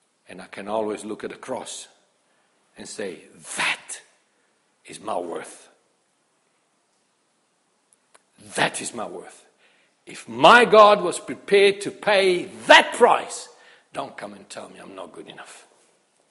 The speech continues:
And it doesn't happen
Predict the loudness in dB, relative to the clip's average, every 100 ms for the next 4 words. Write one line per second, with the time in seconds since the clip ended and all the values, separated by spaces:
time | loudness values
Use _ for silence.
0 | _ _ _ _ _ _ _ _ _ _
1 | _ _ _ _ _ _ _ _ -20 -18
2 | -18 -8 -8 -8 -14 -14 -14 -14 -20